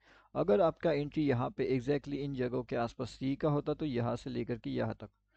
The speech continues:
आपका जो प्रॉफिट है, काफ़ी बढ़िया हो जाता। And अगर आपका एंट्री यहाँ पे इन लेवल्स के आसपास पीई का होता, तो वहाँ से भी आपका प्रॉफिट काफ़ी बढ़िया से जनरेट होता। अगर हम सीई की बात करें, तो थ्री हंड्रेड एंड थर्टी सेवन पॉइंट्स के टारगेट्स,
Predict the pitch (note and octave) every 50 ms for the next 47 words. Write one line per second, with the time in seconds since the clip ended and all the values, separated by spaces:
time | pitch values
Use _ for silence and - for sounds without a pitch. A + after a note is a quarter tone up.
0 | _ _ _ _ _ - A#2+ B2 - D3 C#3 D3+ - - C3+ B2+ - - C3 -
1 | E3 - - - B2+ G#2+ A2 C3+ A#2+ A#2 B2 C3 C3+ B2 B2+ C3 C3+ C3+ - D#3+
2 | F3+ F#3+ - _ _ _ _ _ - D#3 E3+ F3 F3+ E3+ E3 D#3 - E3 D#3+ D#3
3 | D3+ - - D3 C3+ B2+ B2 C3 - - C#3 C#3 C#3 C#3 C3+ C3 C3 C3 - -
4 | C3+ B2+ B2 - - B2 A#2 - - C3 C3 C3+ D3 - D#3+ D#3 D3+ C#3+ D3+ D3
5 | E3 D#3 B2 A#2 A2+ A2+ - B2+ A#2 A2+ A#2+ A2+ - B2 A2+ - A#2 A2 - A2+
6 | G#2 - - A2 A2 - A2+ G#2+ G#2+ A2 A2+ - - E3 F3 E3+ C#3 A#2+ G#2+ G#2
7 | G2+ - - - - _ _ _ _ _ _ _ - C3+ D#3 F3+ G3+ G#3 G3 -
8 | D#3 D#3 D#3+ D#3 - F3 D#3 D#3 D3+ D3+ - D#3 D#3 D#3+ - D#3+ D3+ - - -
9 | C3+ D3 D#3 D3+ C#3 C3+ C3+ D3+ D3+ C#3+ C#3 C3 B2+ C3 B2 - B2+ B2+ B2 A#2
10 | - B2 A#2+ A#2+ - - - A2 - A2 G#2+ B2+ D3+ G3 A#3 A3+ - -